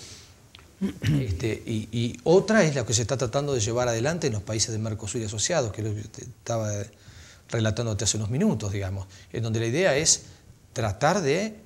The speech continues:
eh, de, de, de aportarle, digamos, al migrante condiciones de seguridad y, este, y, y, y, y ubicar, digamos, o, o colocar condiciones mínimas para, para el, el, el flujo, el flujo migra-, migratorio, ¿no?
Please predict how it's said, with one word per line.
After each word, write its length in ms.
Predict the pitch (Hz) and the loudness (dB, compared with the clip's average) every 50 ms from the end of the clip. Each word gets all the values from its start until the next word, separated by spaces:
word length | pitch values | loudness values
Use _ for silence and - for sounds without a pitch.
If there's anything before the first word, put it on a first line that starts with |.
| - - | -18 -12
eh, 540 | - 113 110 110 107 107 104 104 101 107 - - - - - - - - - | -8 -6 -4 -2 -2 -2 -4 -4 -6 -6 -8 -12 -16 -20 -20 -20 -20 -18 -12
de, 380 | - 123 117 107 104 101 104 104 104 104 107 107 - 107 - - 113 110 | -6 -4 -2 0 0 0 0 -2 -4 -6 -6 -8 -10 -10 -12 -10 -10 -8
de, 120 | 117 117 117 | -8 -8 -6
de 160 | 123 117 117 | -2 0 0
aportarle, 640 | 110 - - 123 110 101 - - - - 135 120 110 | 0 0 0 -2 0 4 4 6 6 6 4 0 0
digamos, 300 | 107 107 107 110 104 - | -2 -2 -2 -4 -4 -6
al 100 | 117 113 | -6 -4
migrante 380 | 131 156 160 147 143 139 170 | -4 -2 -2 -2 -2 -2 -4
condiciones 460 | - - 117 113 117 107 - 156 147 127 | -4 -4 -4 -2 -2 -2 -2 -2 -2 0
de 80 | 123 | 2
seguridad 580 | 110 - 113 101 101 101 117 156 190 196 202 202 - - - - - - - - - - - | 2 2 2 0 -4 -2 0 0 0 0 -2 -6 -12 -18 -20 -20 -20 -20 -20 -20 -20 -12 -6
y, 160 | 123 120 113 | -4 -2 -2
este, 280 | 104 92 - - 110 104 | -2 -4 -6 -6 -6 -6
y, 300 | 104 - - 135 123 123 - | -6 -6 -6 -8 -8 -8 -8
y, 380 | 127 113 107 101 - - - | -6 -6 -6 -8 -8 -8 -6
y, 380 | 113 104 104 101 107 113 - - - - - - | -6 -6 -4 -6 -8 -10 -12 -16 -20 -20 -16 -10
y 160 | - 123 113 | -6 -4 -2
ubicar, 460 | 113 113 110 110 107 107 143 160 180 160 | -2 -2 -2 -2 -2 2 2 2 4 4
digamos, 260 | 131 123 123 117 107 | 2 0 -2 -4 -4
o, 100 | 104 110 | -6 -6
o 260 | - - - 107 101 | -6 -6 -6 -8 -6
colocar 320 | - 117 110 104 147 170 165 | -4 -4 -2 -2 -2 -2 -2
condiciones 500 | 143 120 110 107 - 151 143 120 104 - | -2 -2 -2 -2 -2 -2 -4 -4 -4 -4
mínimas 480 | 208 233 214 143 120 107 101 101 98 - - - - - - - - - - - | -2 -2 -2 -2 -4 -6 -6 -8 -10 -12 -14 -18 -20 -20 -20 -20 -20 -20 -14 -6
para, 400 | - 110 110 107 101 98 98 95 | -2 0 2 2 2 0 -2 -2
para 140 | - 107 104 | 0 0 0
el, 120 | 101 98 - | 0 -2 -2
el, 200 | - 110 104 95 101 104 101 - - | -4 -4 -4 -4 -4 -6 -8 -6 -4
el 380 | 117 107 104 101 98 98 90 | -2 -2 -2 -2 -2 -2 -4
flujo, 720 | - - 120 123 - - 117 107 104 101 98 104 107 107 - | -4 -2 -2 -2 -2 -2 -4 -6 -6 -6 -6 -8 -8 -10 -8
el 80 | - 110 | -8 -8
flujo 300 | 98 - 123 - - 110 | -6 -6 -6 -8 -6 -6
migra-, 260 | 107 101 101 104 98 - - | -6 -4 -4 -6 -6 -8 -8
migratorio, 760 | 113 107 110 107 104 107 110 98 - 101 95 98 104 101 104 | -6 -4 -4 -2 -2 -2 -4 -4 -4 -6 -6 -4 -6 -6 -6
¿no? 160 | 143 175 | -6 -8